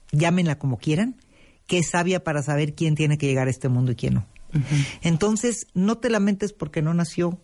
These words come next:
Speaker 1: Y puede ser que esa persona que no está contigo y está con otra, es porque contigo tampoco ibas a ser feliz. Pero tienes que abrirte a pensar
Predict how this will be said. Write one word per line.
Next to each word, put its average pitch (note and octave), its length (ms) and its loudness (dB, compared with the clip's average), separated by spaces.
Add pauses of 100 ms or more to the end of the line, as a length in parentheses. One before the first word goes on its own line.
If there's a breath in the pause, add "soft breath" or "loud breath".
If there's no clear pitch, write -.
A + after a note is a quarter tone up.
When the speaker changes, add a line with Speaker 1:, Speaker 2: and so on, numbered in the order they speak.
Speaker 1:
Y F3 120 0
puede G#3+ 280 2
ser G#3+ 380 0
que F#3+ 180 0
esa F#3+ 280 -2
persona F3 460 0
que E3+ 120 -2
no D#3+ 100 2
está D#3 180 -2
contigo D3+ 360 0
y - 40 2
está D3+ 180 -2
con C#3+ 180 2
otra, E3+ 340 -4 (240 loud breath)
es D3+ 120 -4
porque D#3 280 -2
contigo E3+ 440 0
tampoco D#3+ 840 -2
ibas D3 280 -6
a C3 60 -6
ser C3+ 200 -4
feliz. E3 340 0
Pero B3+ 240 0
tienes F4 400 0
que B3+ 100 -2
abrirte A#3+ 380 -2
a C4+ 80 -2
pensar A3+ 460 -2